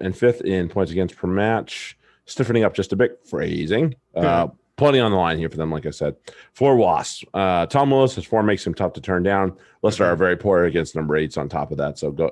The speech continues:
Speaker 1: give him a go. Charlie Atkinson, decent co-, uh, contrarian play or outside the box play, whatever you wanna call it.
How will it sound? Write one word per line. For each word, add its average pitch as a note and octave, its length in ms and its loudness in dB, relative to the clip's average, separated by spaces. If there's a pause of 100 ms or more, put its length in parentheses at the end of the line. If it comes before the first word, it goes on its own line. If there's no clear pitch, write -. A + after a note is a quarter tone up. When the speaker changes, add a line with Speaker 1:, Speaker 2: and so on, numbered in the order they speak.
Speaker 1:
give D#2+ 220 -10
him D2+ 100 -6
a D#2 40 -6
go. F2 320 0 (380)
Charlie C3+ 280 4
Atkinson, G#2+ 460 -2
decent A2+ 360 -2
co-, - 300 -4
uh, F2 400 0
contrarian G#2 600 0
play F#2+ 280 4
or E2 120 2
outside F#2 280 0
the D#2+ 40 -2
box E2+ 300 -2
play, F2+ 260 0
whatever D#2+ 200 0
you D#2+ 100 0
wanna D#2 140 -4
call F#2 240 2
it. E2+ 80 -2